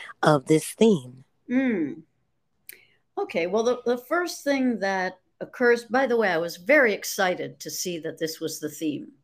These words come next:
Speaker 2: I know every year the conference has a theme, and, uh, you know, it, it draws people in to get energized about a particular, uh, concept. And, uh, this one really <laughs> interested me,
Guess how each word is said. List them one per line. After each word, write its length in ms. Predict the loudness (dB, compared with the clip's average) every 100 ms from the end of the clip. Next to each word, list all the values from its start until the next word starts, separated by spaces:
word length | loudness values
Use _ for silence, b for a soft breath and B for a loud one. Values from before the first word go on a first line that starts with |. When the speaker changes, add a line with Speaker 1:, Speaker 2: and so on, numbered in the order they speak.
| _ 0
Speaker 2:
I 100 | 2
know 300 | 2 0 -2 B B
every 280 | 2 2 2
year 420 | 2 2 2 2
the 100 | -2
conference 460 | -2 -2 -2 -4 -6
has 220 | -8 -6
a 60 | -8
theme, 720 | 0 4 4 4 0 0 -2
and, 580 | -2 0 0 -2 -4 -8 _ -10
uh, 300 | -8 -8 -10 -8
you 140 | -4
know, 220 | -2 -2 -4
it, 160 | -6 -10
it 200 | -10 -8
draws 360 | -2 0 0 -2
people 420 | -10 -8 -6 -4
in 320 | -4 -6 -8 -12
to 140 | -14
get 320 | -8 -8 -8 -4
energized 680 | -4 -4 -4 -4 -4 -6 -10
about 480 | -8 -6 -6 -10 _ _
a 260 | -12 -8 -10
particular, 840 | -12 -14 -12 -12 -8 -6 -6 -8 _ _ _ _ -14
uh, 360 | -10 -8 -10 -14 -20 -20 -8
concept. 680 | 0 0 0 -6 -12 -14 _ b b b _ -4
And, 320 | -2 -2 -2
uh, 200 | -2 -2
this 300 | 2 0 2
one 300 | -2 -2 0
really 360 | 4 6 6 2
<laughs> 0 |
interested 480 | -4 -8 -6 -6
me, 380 | -2 0 -2 -6